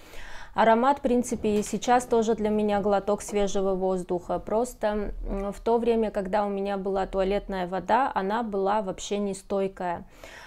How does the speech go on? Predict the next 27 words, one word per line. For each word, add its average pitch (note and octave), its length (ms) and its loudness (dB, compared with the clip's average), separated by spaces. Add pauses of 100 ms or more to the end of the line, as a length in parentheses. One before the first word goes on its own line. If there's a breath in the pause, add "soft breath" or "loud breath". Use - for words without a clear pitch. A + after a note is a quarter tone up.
(140 loud breath)
Э, G3+ 320 2
каждый, A#3 720 4
о-, A3+ 160 0
она A#3+ 180 2
была A#3 220 4
очень B3 420 2
популярной. G#3 680 2
Каждый G#3+ 420 2
мой, G#3 340 0
каждая A3 360 2
моя G3 220 0
вторая G#3 400 2
подруга G3+ 520 0
пользовалась G#3 600 -2
этими G#3 320 -2
духами, G3 580 -4
но G3 180 -4
стойкость B3 500 -2
была G#3 280 0
пятнадцать-тридцать G#3 1040 -6
минут. G3 500 -6 (440 loud breath)
И G#3 100 -2
после B3+ 380 2
того, A#3 320 4
как G#3+ 300 2
Оливер G#3+ 440 2
Кресп, G#3 420 -2